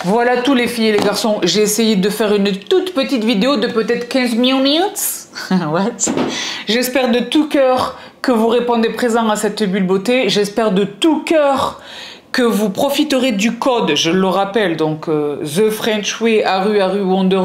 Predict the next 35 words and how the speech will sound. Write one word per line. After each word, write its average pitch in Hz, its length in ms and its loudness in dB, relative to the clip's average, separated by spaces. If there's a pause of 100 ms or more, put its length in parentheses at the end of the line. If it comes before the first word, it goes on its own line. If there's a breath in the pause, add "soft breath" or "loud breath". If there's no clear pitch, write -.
(120)
douze, 202 260 -2
douze 208 300 0
pour 214 220 -4
cent 196 400 0 (400 loud breath)
sur 220 220 0
votre 202 300 0
panier 208 300 0
d'achat, 196 360 0
quel 214 160 -2
qu'en 208 140 -2
soit 202 200 -2
le 196 100 2
montant, 190 480 0
pour 190 220 0
une 190 140 2
durée 190 360 0
que 196 240 0
je 175 160 0
ne 175 80 -2
sais 202 200 -4
pas 208 120 0
vous 196 120 2
renseigner, 190 680 0 (500 loud breath)
mais 220 360 2
de 165 200 0
toutes 226 240 0
les 220 100 2
manières 208 380 0
qui - 80 -8
sera 175 200 -2
renseignée 180 420 0
dans 170 100 2
la 170 100 0
barre 160 200 0
d'infos, 233 520 0